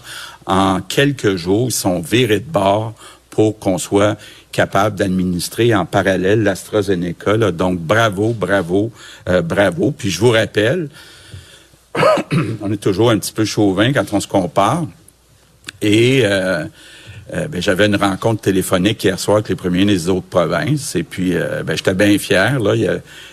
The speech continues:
il y a Scott Moe de la Saskatchewan qui est un petit peu plus haut que nous. Mais le Québec est deuxième,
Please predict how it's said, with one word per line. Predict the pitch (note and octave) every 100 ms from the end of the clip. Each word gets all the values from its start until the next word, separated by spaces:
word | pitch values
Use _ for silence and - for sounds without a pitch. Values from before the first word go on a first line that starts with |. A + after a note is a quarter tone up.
| -
il |
y | F#2
a |
Scott | E2 - G2 -
Moe | G2 A2
de | G2+
la | F#2+ F2+
Saskatchewan | E2+ F#2 - F2 - F2 F#2+ G#2
qui |
est | F#2 -
un | F2
petit | -
peu | -
plus | A2+ -
haut | F#2 F#2
que | -
nous. | G2 G#2+ E3+ - - - -
Mais | F#2 G#2+ D3+ -
le | G2
Québec | - F2+ G2 B2 - - -
est | - G2+
deuxième, | F2 A2+ A2+ F#2+ F#2+ G2 B2 C#3